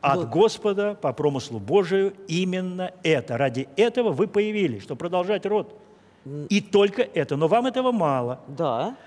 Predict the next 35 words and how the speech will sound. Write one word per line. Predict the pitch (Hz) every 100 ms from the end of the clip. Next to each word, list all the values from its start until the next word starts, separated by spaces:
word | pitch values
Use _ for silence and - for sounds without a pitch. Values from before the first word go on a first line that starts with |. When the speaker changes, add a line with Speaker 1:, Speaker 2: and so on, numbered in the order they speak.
| -
Speaker 1:
А | 131
вы, | 127 180 254
т-, | 254 214
так | - 220
сказать, | - 208 - -
вы | 156
Speaker 2:
Да. | 226
Speaker 1:
хотите, | 208 - 233 226 233 226
так | - - - - _ _ - 151
сказать, | 185
самовыразиться, | - 202 202 208 240 226 147 107 107 - 151
да? | 135 196 233 233
Это | 175 220 226 220 214
неплохо, | 208 208 208 180 175 165 160 175 170
естественно, | 180 180 - 170 151 - - 170 180 160
но | 151
это | 165 170 151
должно | 151 131 143
идти | 143 139 - 214 233
не | 151 135
в | 151
отрыве | 139 - 208 226 220
от | 151 131 110
главного, | 131 131 160 185 196 202 214 - - - - _ _
так | 139
сказать, | 127 151 131 - -
вашего | 135 147 - 151
дела | 127 123 160
всей | 160 - 147
жизни. | 143 117 95 - _ _ -
Speaker 2:
А | 185
дома, | 185 233 294 277
наверное, | 170 151 147 139 135 131
вы | 131 233
глава. | 220 156 139 131 156 170